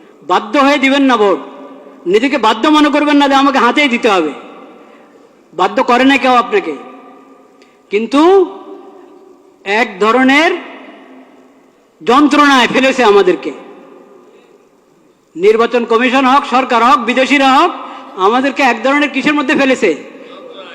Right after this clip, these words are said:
যন্ত্রণায়, পেরেশানিতে ফেলেছে। দেখেন, একটা প্রশ্ন, কথার কথা, একটা বোঝার জন্য একটা প্রশ্ন, একটা প্রশ্ন আপনি করলেন, ঢাকা এটা কি বাংলাদেশের রাজধানী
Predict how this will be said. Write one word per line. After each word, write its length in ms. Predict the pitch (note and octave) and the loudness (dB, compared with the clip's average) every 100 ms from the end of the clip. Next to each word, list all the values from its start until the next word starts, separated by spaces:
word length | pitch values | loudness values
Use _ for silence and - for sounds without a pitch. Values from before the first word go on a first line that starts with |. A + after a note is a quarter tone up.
| - | -4
যন্ত্রণায়, 540 | G#3+ B3 B3+ B3+ B3 A3+ | 0 2 2 0 0 0
পেরেশানিতে 500 | A#3+ C4+ A#3+ C#4 C4 | 0 0 2 2 0
ফেলেছে। 360 | A#3 A#3+ A3+ F#3+ D3+ - - - - - - - _ - | 0 0 0 -2 -6 -10 -20 -20 -20 -20 -20 -20 _ -8
দেখেন, 300 | G3+ G#3 E3 B2+ - - - - | -4 -2 -2 -6 -20 -20 -20 -10
একটা 220 | G3+ - | -8 -6
প্রশ্ন, 240 | B3+ C4 - - | -2 -2 -2 -4
কথার 260 | E4 E4 | 0 0
কথা, 220 | A#3 F3+ C#3+ - | 0 -4 -6 -10
একটা 200 | G#3 G3+ G#3 | -12 -8 -2
বোঝার 320 | A3+ C#4+ C4 | 0 2 2
জন্য 140 | G#3+ G3 | 2 0
একটা 140 | F#3 | -2
প্রশ্ন, 260 | D#3+ C#3+ - - - - - - - _ _ - | -8 -12 -16 -20 -20 -20 -20 -20 -20 _ _ -12
একটা 200 | G#3 G3 | -10 -6
প্রশ্ন 220 | C4 C4 D4 | -2 -2 -2
আপনি 160 | C4+ | -2
করলেন, 260 | B3 A#3 E3+ - - - - - D#3+ D3 | 0 2 0 -6 -18 -20 -20 -20 -18 -6
ঢাকা 340 | F3+ - D#4 C#4 - - - - - - - | -4 0 2 2 0 -10 -16 -18 -20 -20 -10
এটা 240 | A3+ A#3+ C4 | -4 -2 -4
কি 120 | C#4 | -6
বাংলাদেশের 640 | G#3+ A3+ B3+ C4 C4+ C#4+ | -2 -2 0 -2 -2 -2
রাজধানী 500 | C#4+ D4 B3 D4+ E4 | 0 0 0 2 4